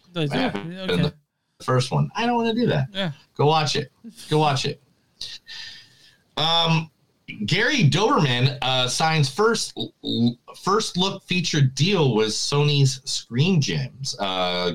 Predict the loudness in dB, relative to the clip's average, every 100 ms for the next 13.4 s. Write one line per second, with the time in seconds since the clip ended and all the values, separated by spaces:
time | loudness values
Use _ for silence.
0 | -4 -4 -2 0 0 0 0 0 -2 -2
1 | -2 -2 -4 -8 -2 0 0 -4 -4 -4
2 | -2 -2 -2 -2 0 2 0 -2 -6 -4
3 | -2 -4 -4 -4 -2 -2 0 0 -2 0
4 | 0 0 -4 -6 -12 -8 -4 -4 -6 -4
5 | -2 -4 -8 -4 -2 -2 -2 -6 -6 -2
6 | 0 0 -2 -2 0 2 0 -2 -8 -8
7 | -6 -4 -2 -2 -2 0 2 2 2 2
8 | 2 0 0 0 -4 _ _ _ -10 -8
9 | -4 0 2 2 0 0 -2 -8 -4 -4
10 | 0 0 -2 -6 -12 -12 -14 -4 0 2
11 | 0 0 -2 -4 _ _ -2 0 2 2
12 | 2 2 4 2 2 0 0 2 4 6
13 | 6 4 0